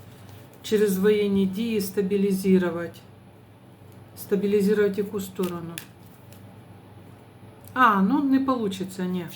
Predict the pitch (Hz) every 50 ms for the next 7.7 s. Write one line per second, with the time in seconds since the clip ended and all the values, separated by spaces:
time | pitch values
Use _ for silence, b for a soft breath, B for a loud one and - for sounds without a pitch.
0 | - - - - - 196 190 190 202 190 190 - - 202 196 190 190 190 190 185
1 | 180 185 B B B B B B B B B - - 214 196 190 190 190 190 190
2 | 190 190 185 190 190 190 190 190 190 262 247 240 233 254 285 277 226 208 196 -
3 | - - - 208 190 190 190 185 185 180 185 185 190 190 - - 196 202 202 202
4 | 233 220 - - - 240 226 226 226 220 190 190 - 254 254 254 254 - 247 214
5 | 190 214 208 - 226 220 220 202 214 214 214 208 196 190 - - 214 202 190 190
6 | 190 B B B B B B - 196 220 240 285 277 202 208 214 202 185 190 190
7 | 185 180 175 170 180 - - - - 202 202 208 220